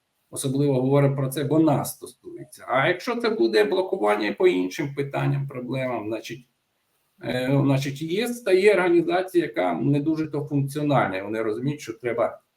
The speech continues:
її модернізувати. Е, от на, крім єс у нас ще є нато, а, а С Ш А начебто можуть, е, більше виходити з Європи, на,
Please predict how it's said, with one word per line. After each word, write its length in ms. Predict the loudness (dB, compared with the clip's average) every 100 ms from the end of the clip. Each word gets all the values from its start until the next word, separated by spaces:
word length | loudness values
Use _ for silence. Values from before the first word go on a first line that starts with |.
| _ _ _ _ -4
її 240 | 2 4
модернізувати. 1080 | 2 0 -2 -2 -4 -6 -4 -4 -6 -14 -18 _ _ _ _ _ _ _ _ _
Е, 240 | -6 -2 0
от 200 | 0 0
на, 220 | 0 2
крім 200 | 4 6
єс 340 | 6 6 4
у 60 | 0
нас 200 | 0 -2
ще 200 | -4 -4
є 220 | 2 2
нато, 540 | 2 -2 -6 -6 -6 -2
а, 180 | 0
а 640 | 2 4 6 6 6 6 2
С 100 | -2
Ш 240 | 2 4
А 20 |
начебто 500 | 4 2 0 -4 -2
можуть, 380 | 0 0 -2 -4 -8 _ _ _ _ _ _
е, 220 | 0 0
більше 380 | 4 2 4 2
виходити 600 | 2 2 2 2 0 -2
з 120 | -4
Європи, 720 | -2 0 4 4 4 -2 -2 -6 _ -2
на, 160 | 0